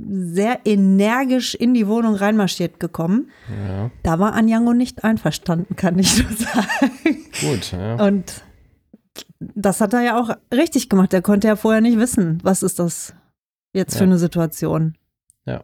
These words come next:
Speaker 1: Das war schon, ich war selber sehr überrascht und hab, war selbst erschrocken, <laughs> was da gerade abging.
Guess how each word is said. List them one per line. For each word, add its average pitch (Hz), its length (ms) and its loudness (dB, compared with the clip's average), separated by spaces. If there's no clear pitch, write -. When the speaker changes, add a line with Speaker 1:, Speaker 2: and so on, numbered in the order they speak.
Speaker 1:
Das - 300 -14
war 196 100 -8
schon, 208 220 0
ich - 160 0
war 226 120 2
selber 220 300 2
sehr 180 180 2
überrascht 180 540 0
und 185 140 4
hab, 185 140 2
war 185 160 4
selbst 170 240 0
erschrocken, 190 640 0
<laughs> - 180 -6
was 226 240 0
da 220 80 0
gerade 190 380 2
abging. 226 520 0